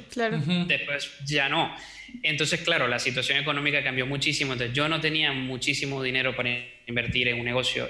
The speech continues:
Speaker 3: y mi amigo Eduardo tampoco tenía muchísimo dinero. Lo que teníamos era muchas ganas.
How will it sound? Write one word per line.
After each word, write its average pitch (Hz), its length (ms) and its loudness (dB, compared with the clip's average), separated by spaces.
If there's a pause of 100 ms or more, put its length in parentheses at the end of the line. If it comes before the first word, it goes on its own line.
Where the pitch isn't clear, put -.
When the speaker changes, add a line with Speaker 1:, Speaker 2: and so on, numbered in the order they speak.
Speaker 3:
y 165 180 6
mi 156 100 4
amigo 135 240 2
Eduardo 131 360 4
tampoco 127 280 -2
tenía 127 240 0
muchísimo 123 580 -2
dinero. 131 320 2
Lo 123 80 2
que 127 100 2
teníamos 135 320 0
era 143 100 2
muchas 131 420 -2
ganas. 107 420 -6